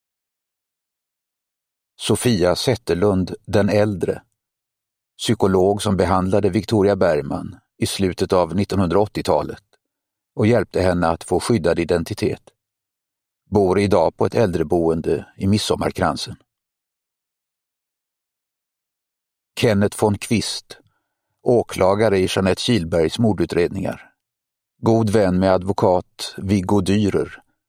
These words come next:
och före detta polischef Gert Berglind, den senare avliden sedan tio år tillbaka.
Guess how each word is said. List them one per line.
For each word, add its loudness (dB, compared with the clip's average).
och 0
före 2
detta 0
polischef -2
Gert -2
Berglind, 0
den 2
senare 0
avliden -2
sedan 0
tio 0
år 2
tillbaka. -4